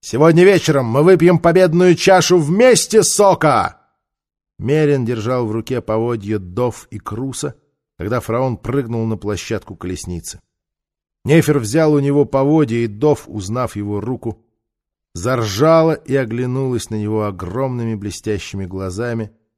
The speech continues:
с длинными темными ресницами. Крус выгнул шею и ударил в землю передним копытом. Нефер высоко поднял правый кулак — и приказал: «Марш!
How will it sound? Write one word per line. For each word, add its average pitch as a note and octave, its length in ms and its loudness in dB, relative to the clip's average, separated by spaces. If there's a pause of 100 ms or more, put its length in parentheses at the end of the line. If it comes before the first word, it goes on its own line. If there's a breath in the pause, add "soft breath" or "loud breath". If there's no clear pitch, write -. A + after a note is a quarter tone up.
(420)
с F2 160 -8
длинными C#3+ 640 0
темными B2+ 520 -4
ресницами. G2+ 760 -10 (840)
Крус C#3 320 -2
выгнул A#2+ 400 -4
шею D3+ 400 -2 (180)
и E3+ 80 2
ударил C3 580 0
в G#2 80 -8
землю A#2+ 420 -6
передним G2+ 520 -6
копытом. F2 480 -10 (1120)
Нефер A2 420 -6
высоко G#2 460 -6
поднял F#2 520 -6
правый F2 500 -6
кулак — A2+ 480 -8 (720)
и D3+ 100 2
приказал: E2+ 580 -8 (840)
«Марш! G3 640 2